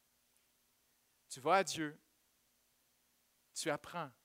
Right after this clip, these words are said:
à ce que Dieu devienne la source de ta vie. Alors Dieu te prend, il trace des chemins dans ton cœur, il dit, « Va là. » Et, et, il te, peut-être qu'il ne te le montrera pas tout de suite, mais alors que tu arrives là,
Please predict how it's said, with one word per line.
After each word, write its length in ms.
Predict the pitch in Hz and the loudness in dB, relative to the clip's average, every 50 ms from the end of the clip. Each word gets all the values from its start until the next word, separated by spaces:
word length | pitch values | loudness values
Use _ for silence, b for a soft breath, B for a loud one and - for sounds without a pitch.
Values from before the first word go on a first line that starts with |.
| _ _ - | _ _ -18
à 40 | 127 | -16
ce 60 | - | -14
que 80 | - 139 | -14 -14
Dieu 300 | 120 110 - 139 170 156 | -12 -12 -10 -8 -8 -6
devienne 340 | 147 139 120 135 147 147 | -6 -8 -6 -8 -8 -8
la 100 | 135 120 | -8 -8
source 380 | 117 - - - - 170 151 139 | -6 -4 -4 -4 -4 -6 -8 -12
de 80 | 135 127 | -14 -16
ta 180 | - 135 127 | -14 -14 -14
vie. 180 | 117 107 107 - _ _ _ _ _ _ _ _ _ _ _ _ _ _ b b b b b b b b b - | -14 -16 -18 -20 _ _ _ _ _ _ _ _ _ _ _ _ _ _ b b b b b b b b b 0
Alors 280 | 156 160 165 151 147 147 | 2 4 6 6 4 4
Dieu 300 | - - - 202 254 262 | 0 -4 -4 -4 -4 -6
te 100 | - 180 | -6 -8
prend, 340 | 160 - - - 120 107 110 - _ _ _ _ _ _ _ | -10 -10 -12 -14 -14 -14 -16 -20 _ _ _ _ _ _ _
il 160 | 143 143 131 | -10 -10 -10
trace 460 | - - - - - 233 247 233 170 | -8 -8 -8 -4 -2 -2 -2 -2 -4
des 100 | 147 170 | -6 -6
chemins 400 | 165 - - 175 156 156 165 165 | -6 -4 -4 -4 -6 -6 -6 -6
dans 160 | 151 147 135 135 | -6 -6 -8 -8
ton 160 | - 139 131 | -8 -12 -14
cœur, 220 | 120 - 135 123 123 123 | -12 -12 -14 -14 -14 -16
il 80 | 123 | -14
dit, « 160 | 120 123 131 117 - | -12 -12 -12 -10 -6
Va 160 | 180 214 208 | -6 -4 -4
là. » 160 | 175 143 123 - _ _ _ _ _ _ _ _ _ _ _ _ _ _ _ b b b b b b b b b _ - | -6 -8 -12 -16 _ _ _ _ _ _ _ _ _ _ _ _ _ _ _ b b b b b b b b b _ -20
Et, 80 | 147 - - _ _ - | -20 -20 -20 _ _ -10
et, 140 | 156 147 - | -10 -8 -8
il 140 | 170 175 160 | -8 -10 -4
te, 160 | - - 196 185 165 156 - - _ _ | -2 0 -2 -2 -2 -8 -20 -20 _ _
peut-être 220 | - 233 - 285 - | -8 -6 -6 -6 -8
qu'il 100 | - 202 | -8 -8
ne 60 | - | -6
te 40 | 208 | -6
le 40 | 196 | -4
montrera 360 | 202 202 196 - - 190 190 | -4 -4 -6 -6 -6 -4 -4
pas 100 | - 208 | -4 -4
tout 100 | - - | -8 -8
de 60 | - | -8
suite, 240 | - 214 185 - - - | -8 -8 -8 -10 -12 -6
mais 120 | 151 151 | -2 0
alors 180 | 160 208 240 233 | 2 2 0 -2
que 80 | - 180 | -4 -6
tu 120 | - 190 | -6 -6
arrives 400 | 170 170 202 247 247 190 160 165 | -6 -6 -6 -6 -8 -8 -8 -6
là, 180 | 170 170 151 | -6 -6 -6